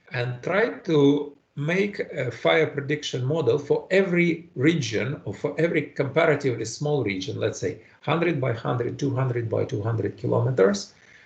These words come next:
where we can hope that sociological par-, um,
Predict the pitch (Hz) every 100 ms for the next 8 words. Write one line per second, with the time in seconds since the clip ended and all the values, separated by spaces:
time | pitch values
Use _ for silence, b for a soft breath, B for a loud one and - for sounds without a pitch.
0 | b b 120 151 156 151 143 175 165 -
1 | 185 180 175 - 139 131 123 - _ _
2 | - 170 165 - 151 175 165 - 123 110
3 | 123 113 - - 101 101 107 -